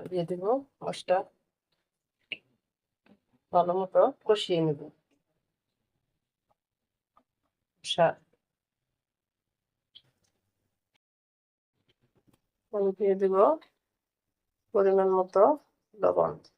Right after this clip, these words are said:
আর এই ধনিয়ার গুঁড়িটা যে আপনাদের দেখালাম,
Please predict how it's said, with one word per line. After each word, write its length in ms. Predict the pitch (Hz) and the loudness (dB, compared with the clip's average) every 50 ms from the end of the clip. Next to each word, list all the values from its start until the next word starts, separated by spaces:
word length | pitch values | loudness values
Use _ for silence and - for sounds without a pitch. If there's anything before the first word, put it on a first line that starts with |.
| _ _ _ _ _ _ _ _ _ _ _ _ _ _ _ _ _ _ _ _ _ _ _ _ _ _ _ _ _ _ | _ _ _ _ _ _ _ _ _ _ _ _ _ _ _ _ _ _ _ _ _ _ _ _ _ _ _ _ _ _
আর 120 | - 196 202 | 0 2 4
এই 180 | 185 180 180 180 180 - - _ _ _ _ _ _ _ _ _ _ _ _ _ _ _ _ _ _ _ _ _ _ _ _ _ _ _ _ _ _ _ _ _ _ _ _ _ _ _ _ _ _ _ _ 208 202 - | 4 4 4 2 2 -2 -6 _ _ _ _ _ _ _ _ _ _ _ _ _ _ _ _ _ _ _ _ _ _ _ _ _ _ _ _ _ _ _ _ _ _ _ _ _ _ _ _ _ _ _ _ -10 2 6
ধনিয়ার 360 | 196 196 185 185 190 185 185 | 6 6 8 8 6 4 4
গুঁড়িটা 460 | - - 196 202 202 202 - 190 185 208 254 285 277 - _ _ _ _ _ _ _ _ _ _ _ _ _ _ _ _ _ _ | 4 6 6 8 6 6 4 6 6 6 6 6 -2 -6 _ _ _ _ _ _ _ _ _ _ _ _ _ _ _ _ _ _
যে 40 | - 180 | -6 -6
আপনাদের 380 | 185 - 190 180 175 180 175 170 - | -4 -2 -2 0 0 0 -2 2 2
দেখালাম, 480 | 190 190 196 202 185 180 202 220 269 | 2 2 2 0 0 4 4 4 4